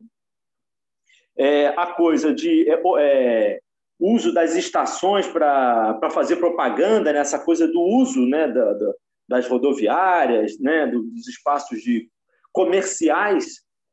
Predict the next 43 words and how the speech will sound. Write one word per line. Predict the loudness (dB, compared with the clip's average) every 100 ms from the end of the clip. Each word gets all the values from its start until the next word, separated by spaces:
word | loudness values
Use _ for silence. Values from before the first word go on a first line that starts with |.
| -4
né? | -2
Pensar | 0 -2 0 0
lá | 0
na |
estação | -2 -4 -4 0
Alvorada, | 2 2 2 0 2 0 0 -4 -6 _ _ _
e, | -6 -4 0
e |
na | 0
Barra | 0 -2 0
da | -2
Tijuca, | -2 -4 0 2 0 -4
como | -2 -2
é |
que | 0
você | 0 0
tem | 0
uma | 0
exploração | 0 0 0 0 -2 -2
comercial | -2 -2 -2 -2 0
mais | 0 -2
inteligente | -4 -2 0 0 -2 -4 -4
e |
eficiente | -6 -6 -8 -2
daquilo? | -2 -2 0 0
Aquilo | 0 0 0
gera | 2 0 2
um |
retorno | 0 0 2 2 -2 -8 _ _ _
que | -2
alimenta | -2 0 0 0 0 -2
um | -4 -4
fundo | -2 0 0
municipal | 0 -2 -4 -6 -2 0 2 0 -4 _ _ -8
de | -4
transporte | 0 -2 -2 0 0 0 -4 -2
para | 0 2 0 0
dar | -2 -4
conta | -2 -2 -2
da | 0
operação | 0 0 0 0 -4 -4
e | -2
investimento | -2 -4 -8 -8